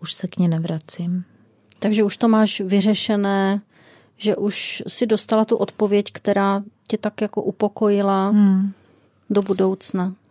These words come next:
Speaker 1: Já jsem hledala Boží vůli, jaká je. Já už jsem nehledala, co by bylo pro mě nějak lepší nebo horší, ale chtěla jsem vidět Boží vůli a, eh, když psáno je, tak, eh, na tom jsem se spokojila.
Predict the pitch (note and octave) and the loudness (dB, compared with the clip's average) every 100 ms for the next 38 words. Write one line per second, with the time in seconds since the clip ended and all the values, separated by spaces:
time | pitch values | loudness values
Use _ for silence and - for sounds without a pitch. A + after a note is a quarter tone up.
0 | - G#3 A3 G#3+ G#3 G3 G3 F#3 F3+ F3 | -4 0 4 6 6 6 4 4 2 2
1 | F#3 E3+ E3 E3 E3 D#3+ - F3 E3 D#3+ | -2 -2 -2 -2 -4 -6 -6 -6 -4 -4
2 | F3 F3 _ _ _ _ _ _ _ _ | -6 -10 _ _ _ _ _ _ _ _
3 | _ _ _ _ _ _ - G3+ - G#3 | _ _ _ _ _ _ 0 2 4 4
4 | F#3 F#3+ F#3+ F3+ F3+ E3+ F3 - F3 F3 | 6 6 4 4 4 2 0 -4 -2 0
5 | F3+ F3+ F3+ F3 F3 E3+ E3+ E3+ D#3+ E3+ | 2 2 2 2 2 2 2 0 0 -2
6 | F3 - - F3 E3+ E3+ F3 F3+ F3+ - | -2 -4 -2 0 0 0 0 0 -2 -2
7 | F#3 F3 E3 - G3+ F#3 F#3+ F3 F3+ F3+ | 0 0 -2 0 0 0 0 0 -2 -2
8 | E3 F3 E3 F3+ F3 F3+ F3+ E3+ E3+ E3 | 0 0 0 -2 -2 -4 -2 -2 -2 -4
9 | E3 - - - - - _ - F#3 G#3 | -6 -10 -20 -20 -20 -20 _ -6 -2 0
10 | F#3+ - G3 - - - G3 F#3 F#3 F3 | -2 -4 -4 -4 -6 0 2 4 4 4
11 | E3+ E3+ E3+ F3 - E3+ - - G3+ F3+ | 2 0 -2 -6 -8 -8 -10 -10 -8 -6
12 | F3 _ G3 F3+ F#3 F3+ F3+ F3 F#3 - | -10 _ -2 0 0 0 -2 -4 -8 -8
13 | F3+ - F3+ E3+ E3 E3 | -10 0 2 2 0 -4